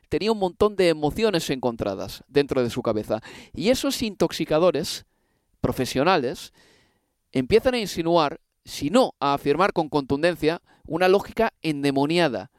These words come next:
pérfida. Jenny sonreía, luego es cómplice. Jenny no estaba compungida,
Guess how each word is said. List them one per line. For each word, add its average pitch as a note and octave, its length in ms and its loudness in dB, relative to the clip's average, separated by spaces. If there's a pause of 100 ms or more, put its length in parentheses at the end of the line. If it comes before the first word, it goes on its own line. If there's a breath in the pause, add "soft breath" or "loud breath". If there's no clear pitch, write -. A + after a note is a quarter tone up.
(240)
pérfida. C3 560 2 (640 soft breath)
Jenny G3+ 340 2
sonreía, G3+ 680 0 (380)
luego B2 340 4
es B2 80 -4
cómplice. F3+ 460 -2 (560)
Jenny D#3 280 2
no G#3 100 0
estaba D#3+ 300 2
compungida, B2+ 680 -2